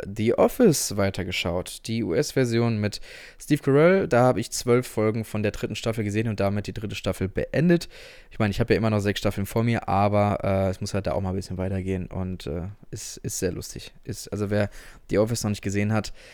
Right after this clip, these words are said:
äh, sollte das unbedingt nachholen. Äh,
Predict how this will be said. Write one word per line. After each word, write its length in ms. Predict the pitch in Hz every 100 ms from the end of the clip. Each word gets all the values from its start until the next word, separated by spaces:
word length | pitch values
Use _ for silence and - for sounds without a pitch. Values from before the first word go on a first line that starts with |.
| - - - -
äh, 260 | 104 98 95
sollte 320 | 95 98 104
das 100 | 95
unbedingt 240 | 101 98
nachholen. 720 | - 95 - 101 98 98 98
Äh, 320 | 98 92 92